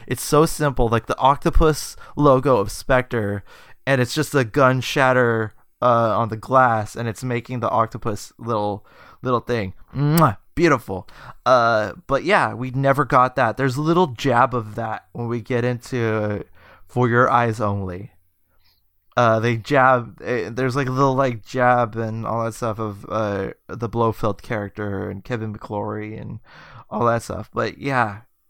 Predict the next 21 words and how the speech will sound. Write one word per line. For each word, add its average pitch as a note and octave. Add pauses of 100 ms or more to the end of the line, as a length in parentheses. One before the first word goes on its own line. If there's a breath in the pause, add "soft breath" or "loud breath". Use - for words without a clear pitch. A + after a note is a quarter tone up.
(140)
it C#3
was C3+
such -
a C#3
huge B2
thing, A2 (440 loud breath)
and B2+ (920)
br-, G#2+
the C#3
Broccoli's C#3+
were G#2+
trying C3
so B2
hard A2+
to A#2
get A2
the G2+
rights G2+
back G2+
to - (160)
Spectre, -